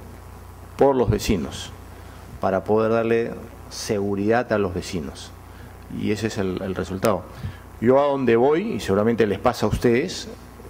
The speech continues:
la gente reconoce el trabajo de Miraflores. Dicen, "Ustedes han hecho un trabajo excepcional en temas de seguridad ciudadana. Cómo nos gustaría", me lo dijeron ayer en la noche, un,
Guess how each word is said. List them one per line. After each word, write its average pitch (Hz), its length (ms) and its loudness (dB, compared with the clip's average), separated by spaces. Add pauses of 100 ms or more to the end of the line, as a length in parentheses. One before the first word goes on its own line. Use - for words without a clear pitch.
la 92 120 0
gente 123 440 2
reconoce 120 1000 2
el 98 100 0
trabajo 104 500 0
de 104 80 0
Miraflores. 95 640 0 (560)
Dicen, 101 280 -2
"Ustedes 113 500 0 (120)
han 104 140 2
hecho 107 220 0
un 110 80 -2
trabajo 107 440 2
excepcional 131 920 0 (640)
en 92 160 -6
temas 113 280 2
de 95 60 -2
seguridad 101 400 2
ciudadana. 110 560 0 (2000)
Cómo 139 540 4
nos 123 240 4
gustaría", 123 640 2 (520)
me 90 80 -4
lo 90 100 0
dijeron 107 260 2
ayer 104 180 4
en 107 80 2
la 101 120 2
noche, 135 340 -2
un, 113 200 -4